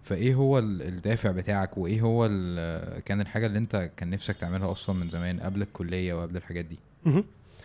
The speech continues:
Speaker 2: آه، وأنا صغير كنت بلعب كمبيوتر جيمز كتيرة جدًا، وكنت يعني طول الوقت قاعد على الكمبيوتر.
Speaker 1: مم.
Speaker 2: آه، وبابا وماما كان دايمًا شايفين إن أنا لازم إيه، أطلع كسوفت وير انجينير، لأن أنا قاعد طول الوقت على الكمبيوتر.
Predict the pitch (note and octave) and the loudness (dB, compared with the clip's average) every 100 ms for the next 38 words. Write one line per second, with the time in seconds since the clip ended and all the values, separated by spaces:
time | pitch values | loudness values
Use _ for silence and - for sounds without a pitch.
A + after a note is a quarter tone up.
0 | - - - C#3+ C3+ B2 C3+ F#3 D#3+ E3 | -20 -6 4 8 8 6 10 10 12 10
1 | D#3+ C#3+ C3 C3+ C3+ B2+ A#2+ A#2 C3 - | 10 8 8 6 6 4 0 2 2 4
2 | - C3 C3 - B2+ B2+ A#2+ B2+ E3+ - | 4 6 4 2 2 2 2 0 -2 -4
3 | - - - - - - C3 D3 C#3 C#3 | -20 -20 -20 -20 -20 2 4 6 6 6
4 | C3 B2+ - D#3 D#3 C3+ C#3+ - C3+ C3+ | 4 2 4 6 8 6 2 0 2 4
5 | C3+ C3+ C3 A#2 - - - B2 B2+ A#2+ | 6 4 2 -6 -16 -16 -4 0 2 2
6 | B2 F3+ - - - - - F#2 E2+ - | 2 0 -4 -16 -20 -14 -6 -6 -6 0
7 | C#3 C3 B2 A#2+ A#2 A#2 C3+ D3 E3+ F3+ | 4 6 6 4 2 2 6 8 10 10
8 | F3+ E3 C#3 C#3+ D#3+ D3+ C3+ C#3 D3+ C#3 | 10 10 8 8 6 6 4 6 4 2
9 | B2 C#3+ C#3+ C#3 C#3 C#3 C3 C#3 C3+ - | 2 4 4 4 4 2 4 4 2 -6
10 | - - C#3 C#3+ B2+ A#2 A#2+ B2+ - - | -6 -2 2 2 2 0 -2 -6 -6 0
11 | C3 C#3+ - C3+ B2 B2 C#3+ D3 B2+ C3 | 4 4 6 4 4 6 6 8 6 6
12 | C3+ C3+ B2+ B2+ B2 A2+ A#2 A#2+ - | 4 2 2 2 2 -2 -2 -4 -6